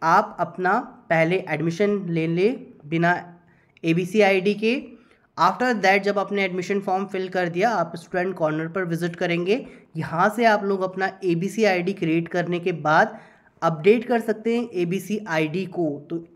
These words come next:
एबीसी आईडी को अपडेट करने के लिए यहाँ पर इस यूनिवर्सिटी ने आपके पास टैब दिया है, स्टूडेंट एबीसी आईडी अपडेट, एनरोल नंबर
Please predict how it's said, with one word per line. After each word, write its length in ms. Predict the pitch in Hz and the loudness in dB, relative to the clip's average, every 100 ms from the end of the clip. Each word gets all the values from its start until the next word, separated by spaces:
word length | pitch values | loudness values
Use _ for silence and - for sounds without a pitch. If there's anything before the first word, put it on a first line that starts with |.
| - | -4
एबीसी 400 | 180 202 196 233 | -2 -2 0 4
आईडी 240 | 214 202 | 4 2
को 100 | 214 | 0
अपडेट 380 | 214 165 175 190 | 0 0 -4 -2
करने 260 | 208 202 208 | -2 0 0
के 120 | 214 | 0
लिए 140 | 214 | 0
यहाँ 240 | 196 170 170 | 0 -4 -4
पर 160 | 185 | -4
इस 220 | 180 175 - _ _ _ - | -6 -12 -18 _ _ _ -4
यूनिवर्सिटी 560 | 190 190 175 185 185 214 | 0 2 2 0 0 0
ने 100 | 214 | 2
आपके 220 | 202 208 | 0 0
पास 280 | 208 202 208 | 0 0 0
टैब 180 | 156 147 | -4 -4
दिया 280 | 156 190 196 | -2 0 2
है, 220 | 214 208 | 2 0
स्टूडेंट 360 | 165 165 180 170 | -4 -4 -2 -2
एबीसी 320 | 165 175 190 | -4 -4 -2
आईडी 240 | 165 165 | -2 -2
अपडेट, 260 | 165 170 180 | -2 -4 -2
एनरोल 280 | 160 156 170 | -2 -2 -2
नंबर 380 | 175 180 208 | -2 0 0